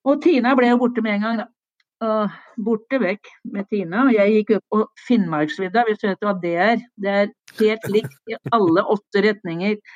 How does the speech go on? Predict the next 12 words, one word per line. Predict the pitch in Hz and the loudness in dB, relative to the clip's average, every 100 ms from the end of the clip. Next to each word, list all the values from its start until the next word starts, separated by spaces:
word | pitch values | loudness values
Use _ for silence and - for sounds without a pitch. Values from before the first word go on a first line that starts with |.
| _ _ _ | _ _ _
og | - | 0
jeg | 202 180 196 | 2 4 2
som | 220 240 | -2 0
aldri | 208 190 165 180 | 0 2 2 2
hadde | 190 | 2
vært | 190 - | 0 -2
på | 208 | -2
jakt, | 202 208 - - | -2 -2 -12 -16
jeg | 202 190 | -8 -4
var | 190 | -2
jo | 185 | 0
livredd. | 196 190 160 175 | 0 0 -2 -6